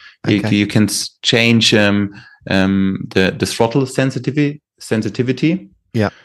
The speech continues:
Speaker 1: Um, and this is, it's, it's intense when you drive it first,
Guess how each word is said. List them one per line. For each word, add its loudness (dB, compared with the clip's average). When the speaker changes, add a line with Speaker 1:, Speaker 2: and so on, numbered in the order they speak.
Speaker 1:
Um, 0
and 0
this 4
is, 0
it's, -6
it's 0
intense 2
when 2
you 2
drive 0
it 0
first, 0